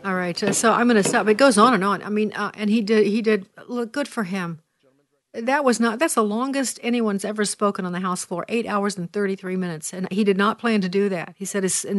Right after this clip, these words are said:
original speech was, like, forty-five minutes. And he, uh, is accusing, uh, Alexandria Ocasio-Cortez of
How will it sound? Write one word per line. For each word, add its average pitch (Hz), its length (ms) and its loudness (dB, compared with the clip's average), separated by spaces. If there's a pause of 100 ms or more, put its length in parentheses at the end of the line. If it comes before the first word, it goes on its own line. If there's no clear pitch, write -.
(160)
original 202 300 0
speech 196 320 -2
was, 185 120 -4
like, 185 160 -4
forty-five 190 460 -4
minutes. 180 360 -4 (480)
And 202 220 0
he, 220 380 0
uh, 202 100 -4 (120)
is 196 160 -2
accusing, 202 680 -2
uh, 185 180 -8
Alexandria 190 600 -4
Ocasio-Cortez 185 800 -6
of 175 240 -10